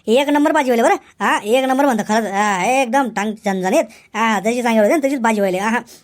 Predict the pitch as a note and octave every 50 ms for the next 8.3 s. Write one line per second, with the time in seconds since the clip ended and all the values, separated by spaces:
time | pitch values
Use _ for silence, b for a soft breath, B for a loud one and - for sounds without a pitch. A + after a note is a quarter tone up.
0 | B - A#3 B3+ C4+ C#4 A#3 A3+ - _ _ - A#3+ A3+ A#3+ A#3 A3+ A3+ A3 G#3+
1 | G#3 G3 - G#3+ B3+ C#4+ C4+ B3+ B3 A#3 A3+ G#3 G3 A3+ C4 C4 A#3+ B3 B3 A3+
2 | G3+ A3 C4+ A#3 B3+ A#3+ B3 B3 B3+ A#3+ A3+ G#3+ G#3+ G#3 G3 G#3 A#3 B3+ - B
3 | B B B B A3 A3+ A#3 A3+ G#3+ G#3+ A#3 B3+ A3+ G#3+ F3+ D#3+ D#3+ _ _ _
4 | _ _ _ _ _ _ _ _ _ _ - A#3+ C#4+ D4+ D#4 D#4 D4+ D4+ D4 D4
5 | _ _ - B3+ C#4+ D4+ B3+ A3+ C4+ C#4 C#4 C4+ - C4 C#4+ E4+ F4 F#4+ F4+ D#4+
6 | C#4+ - D4+ C#4+ B3+ C4+ B3 A#3 A3+ A3 G#3 G#3 b b b b b - C4 F#4+
7 | A4 b b b b b - B3+ C4+ C#4+ C#4 C#4+ C#4+ D4 D4+ D4+ D4 D4 C#4+ C#4
8 | C4+ C#4 C#4+ C#4+ C#4 C4